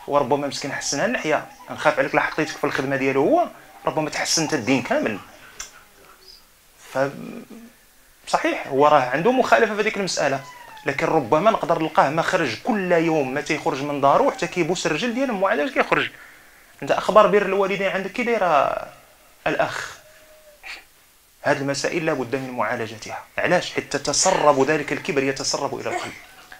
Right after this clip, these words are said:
فقال ليه: "ولا تصاعر خدك للناس"، ما قال لي: "ولا تصاعر خدك للمسلمين"، "ولا تصاعر خدك للناس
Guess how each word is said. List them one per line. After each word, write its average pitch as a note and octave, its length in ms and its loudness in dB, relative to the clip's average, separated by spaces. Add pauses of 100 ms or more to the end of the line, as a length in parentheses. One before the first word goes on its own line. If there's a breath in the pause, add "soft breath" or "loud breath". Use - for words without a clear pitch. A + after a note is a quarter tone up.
(300)
فقال C#3 240 0
ليه: C#3 120 -2
"ولا C#3+ 220 2
تصاعر C3+ 460 2
خدك B2 420 -6
للناس"، A#2+ 540 -10
ما E3 60 -2
قال F#3+ 100 -2
لي: F#3+ 60 0
"ولا D#3 180 0
تصاعر B2+ 360 -4
خدك A#2+ 360 -10
للمسلمين"، A#2+ 560 -6 (140)
"ولا B2+ 120 -6
تصاعر C3 380 -4
خدك A#2 380 -12
للناس A2+ 560 -8